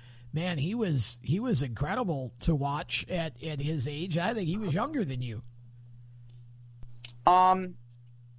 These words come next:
Speaker 2: I believe he's a year older than me, so I
Speaker 1: Oh, he
Speaker 2: believe
Speaker 1: is?
Speaker 2: last year he was the same age as
Speaker 1: Okay.
Speaker 2: me this year. So, yeah, I mean,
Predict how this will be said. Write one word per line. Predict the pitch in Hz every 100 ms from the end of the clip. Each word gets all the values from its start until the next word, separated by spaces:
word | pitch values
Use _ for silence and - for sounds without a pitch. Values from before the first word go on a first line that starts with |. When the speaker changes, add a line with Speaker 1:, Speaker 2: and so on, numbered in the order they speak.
| - - - - - -
Speaker 2:
I |
believe | 185 196 214 220
he's | 190 233 214
a |
year | 208 190
older | 170 170 165
than | 156 156
me, | 156 156
so | -
I | 240
Speaker 1:
Oh, |
he | 185
Speaker 2:
believe | 190
Speaker 1:
is? | 294
Speaker 2:
last | 160 160 -
year | 139
he | 139
was | 147
the | 135
same | 120 151 151
age | 151 147 135
as | 143
Speaker 1:
Okay. | 135 147
Speaker 2:
me | 139 147 151 147 143 - - -
this | 139 160 156 -
year. | 135 127 120 - - -
So, | - 156 143 139 135 - - - -
yeah, | - 185 185 175 -
I | 175
mean, | 170 170 165